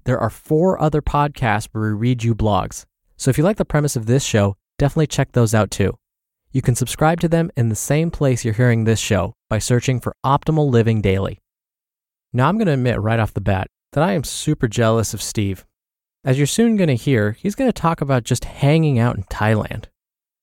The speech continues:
Who just hangs out in Thailand? Oh my goodness, I am so jealous. That's one of my bucket list places to go. And he talks about it so casually in his post.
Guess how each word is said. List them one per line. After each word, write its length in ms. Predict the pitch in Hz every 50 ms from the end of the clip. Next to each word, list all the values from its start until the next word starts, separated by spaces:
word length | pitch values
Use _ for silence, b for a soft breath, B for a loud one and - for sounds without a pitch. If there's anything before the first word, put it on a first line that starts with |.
| _ _ -
Who 200 | - 240 277 269
just 220 | - 254 - -
hangs 500 | - - - 131 143 180 190 165 123 113
out 180 | 120 156 170 175
in 160 | 147 117 117
Thailand? 640 | - 117 127 131 135 143 135 113 101 98 98 95 - _ -
Oh 100 | 156 156
my 160 | 170 165 127 110
goodness, 520 | 101 110 123 143 147 123 107 95 - - -
I 140 | 131 139 147
am 120 | 151 139
so 220 | 135 - - 135 135
jealous. 420 | 123 120 127 123 117 110 104 - -
That's 180 | 123 120 -
one 160 | 131 156 160
of 60 | 160 143
my 140 | 131 117
bucket 400 | 101 - - 123 127 - 131 -
list 200 | 117 107 101 -
places 380 | - - 104 98 - - 98 -
to 80 | - 92
go. 280 | 98 95 95 92 - _ _ _ _ _ _ _ _ _ _ _ _ _ -
And 80 | 156
he 60 | 175 -
talks 280 | - 190 208 - -
about 200 | 196 185 175 165
it 60 | 160
so 220 | - - - 156 160
casually 680 | - - 127 120 131 147 123 110 110 104 101 104 101
in 80 | 98 98
his 120 | 104 98
post. 460 | - - 117 101 95 - - - -